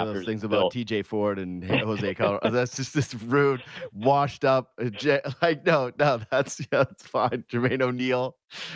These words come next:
Speaker 1: who we all got so
Speaker 2: <laughs>
Speaker 1: excited for. Oh, man, the Twin Towers. They came to my university. I was ready. I was ready for that. But, yeah, you're probably right. Sorry.
Speaker 2: <laughs> And, and, and then you look at the way they built around Pascal Siakam.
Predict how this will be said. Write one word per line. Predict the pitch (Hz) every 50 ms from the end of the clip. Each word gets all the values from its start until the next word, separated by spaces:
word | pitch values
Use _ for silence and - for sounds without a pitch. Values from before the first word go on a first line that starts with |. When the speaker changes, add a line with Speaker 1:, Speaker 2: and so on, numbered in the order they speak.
| - -
Speaker 1:
who | - 139
we | 131 127 127
all | 123 127 127 131
got | 127 131 127 123 -
so | - 135 127
Speaker 2:
<laughs> | 127
Speaker 1:
excited | - - 127 123 120 120 123 117
for. | - 120 120 113 113
Oh, | 104 104 113 110
man, | 104 110 113 113 101
the | 104
Twin | - - 123 117 104
Towers. | - 110 104 110 110 107 107 104 101
They | - 117 120
came | - 147 139 139
to | 135
my | 131 131
university. | 123 123 123 120 113 117 120 123 123 - 135 117 110 104
I | 98
was | 101 101 95
ready. | 101 104 104 104 101 95 90 76
I | 85
was | 98 95 101
ready | 107 104 104 98
for | 107 92
that. | 85 82 80 -
But, | 104 110
yeah, | 101
you're | 92 101 98
probably | - 120 104 98 95
right. | 85 - 120 110 98 95 95 92 92 92 92 135 - - - -
Sorry. | 170 - -
Speaker 2:
<laughs> | - - - _ _ _ _ _ _ -
And, | - 123 120 120 123 123 123 127 120 120 - - _ - - - - - - - - - - - _ _
and, | - 135 127 139
and | 131 120 127 131
then | 135 139 139
you | 143 139
look | 135 143 143
at | - 135 127 - - _ _ _ _ _ _ _ _ _ - -
the | - 120
way | 107 98 95 117 120 131 135
they | 120 123 120
built | 110 113 113 110 107 - -
around | 110 107 107 101 98 95
Pascal | - 104 101 98 - - 95 92 85
Siakam. | - 98 - 180 - - 95 92 90 95